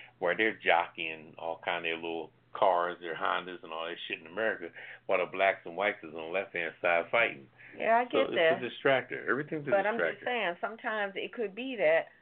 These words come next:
Speaker 2: but the problem comes when stuff doesn't go as planned. You know, you do something, you say it's just a test, and then the test goes awry. If the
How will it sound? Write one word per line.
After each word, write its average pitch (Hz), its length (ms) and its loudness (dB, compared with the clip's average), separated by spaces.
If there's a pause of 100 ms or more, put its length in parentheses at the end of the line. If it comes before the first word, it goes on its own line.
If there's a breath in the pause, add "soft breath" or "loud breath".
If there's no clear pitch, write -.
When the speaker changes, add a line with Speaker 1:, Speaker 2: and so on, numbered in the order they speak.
(160 loud breath)
Speaker 2:
but 170 320 4 (180)
the 240 160 -8
problem 220 500 2
comes 190 520 -6
when 156 380 -2 (280)
stuff 185 240 0
doesn't 175 380 0
go 170 220 4
as 147 80 -4 (120)
planned. 185 460 -8 (640 soft breath)
You 175 120 -4
know, 160 200 4
you 170 180 -4
do 208 200 -8 (120)
something, 190 440 -4
you 190 120 -6 (100)
say 180 160 2
it's 190 180 -6
just 233 200 -8
a 220 120 -12
test, - 380 0 (720 soft breath)
and 180 160 4
then 180 200 4
the 165 160 -4
test 196 320 4
goes 180 260 0
awry. 165 400 -2 (500 soft breath)
If 160 140 -4
the 170 80 -2